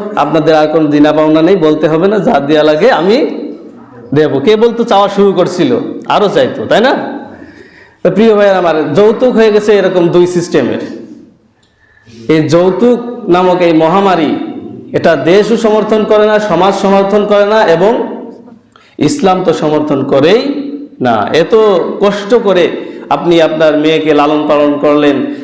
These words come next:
তার পিছনে টাকা পয়সা কি কম খরচ হয়েছে? মিল মহব্বত ভালোবাসা কি কম দিয়েছেন? দেন নাই। সুতরাং যখন আপনার ছেলের বউকে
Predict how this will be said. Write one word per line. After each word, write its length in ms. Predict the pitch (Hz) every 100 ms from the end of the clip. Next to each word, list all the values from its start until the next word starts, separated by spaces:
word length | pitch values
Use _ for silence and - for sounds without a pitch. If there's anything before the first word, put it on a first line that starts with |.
| -
তার 160 | 151 160 160
পিছনে 300 | 151 170 160
টাকা 240 | 151 151
পয়সা 240 | 151 151
কি 100 | 165
কম 240 | 165 170 160
খরচ 220 | 165 175
হয়েছে? 400 | 196 190 - - - - - - - - - -
মিল 340 | - 156 196 196
মহব্বত 360 | 180 185 185
ভালোবাসা 460 | 151 147 185 185 196
কি 120 | 208
কম 280 | 185 185 190
দিয়েছেন? 400 | 226 220 233 170 117 - - - - - - _ _ _ -
দেন 240 | 165 143 131
নাই। 220 | 120 107 - -
সুতরাং 460 | - 196 196 175 156 - - -
যখন 280 | 175 185 185
আপনার 260 | 165 175
ছেলের 420 | 165 - 196 190
বউকে 680 | 175 180 180 175 147 - -